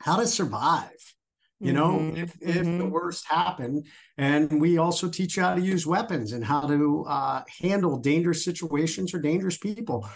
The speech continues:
Speaker 1: Our, our number one goal, I'm not gonna make you John Wick. There are people that show up that think that's gonna happen. I'm not
Speaker 2: <laughs>
Speaker 1: John Wick. So, but what I am gonna do is teach you how to evaluate a situation and hopefully get out of that situation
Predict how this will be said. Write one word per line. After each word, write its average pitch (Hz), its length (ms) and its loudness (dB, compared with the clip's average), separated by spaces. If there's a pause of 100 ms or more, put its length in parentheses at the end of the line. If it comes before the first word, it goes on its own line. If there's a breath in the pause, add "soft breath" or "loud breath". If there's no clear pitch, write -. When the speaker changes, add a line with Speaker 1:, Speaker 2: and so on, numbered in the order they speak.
(280 loud breath)
Speaker 1:
Our, 156 300 0
our 156 220 4
number 202 280 4
one 202 180 2
goal, 190 260 2
I'm 143 100 2
not 185 180 2
gonna 196 120 0
make 185 220 0
you 165 80 0
John 160 380 2
Wick. 156 340 -2
There 143 140 -6
are 151 60 -4
people 160 260 0
that 156 100 2
show 165 240 0
up 160 240 0
that 131 140 -8
think 151 180 -2
that's 151 200 -2
gonna 156 140 0
happen. 160 500 0
I'm - 160 6
not 247 320 2
Speaker 2:
<laughs> - 20 -6
Speaker 1:
John 127 260 -4
Wick. 120 280 -14
So, 156 480 2 (340 loud breath)
but 165 260 0
what 165 120 4
I 165 80 4
am 190 180 2
gonna 220 160 2
do 185 200 2
is 147 140 0
teach 185 320 -6
you 175 140 2
how 156 120 2
to 135 160 -2
evaluate 160 520 2
a 151 40 -2
situation 143 680 -2
and 123 100 -4
hopefully 131 360 -4
get 123 120 -6
out 127 180 -2
of 120 60 -6
that 117 160 -8
situation 120 880 -8